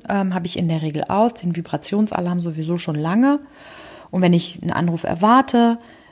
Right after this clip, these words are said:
dann mache ich den Klingelton bewusst an, damit die Person mich natürlich auch erreichen kann. Ja, dafür sind ja Handys auch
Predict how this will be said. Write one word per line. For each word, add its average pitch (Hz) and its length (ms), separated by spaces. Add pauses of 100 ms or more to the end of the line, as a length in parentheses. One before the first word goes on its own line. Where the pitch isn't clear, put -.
(160)
dann 170 180
mache 175 140
ich 170 100
den 175 120
Klingelton 170 480
bewusst 156 420
an, 185 320 (560)
damit 160 300
die 170 60
Person 151 340
mich 151 120
natürlich 170 380
auch 160 80
erreichen 165 480
kann. 156 340
Ja, 175 100
dafür 160 280
sind 165 180
ja 160 80
Handys 160 420
auch 160 280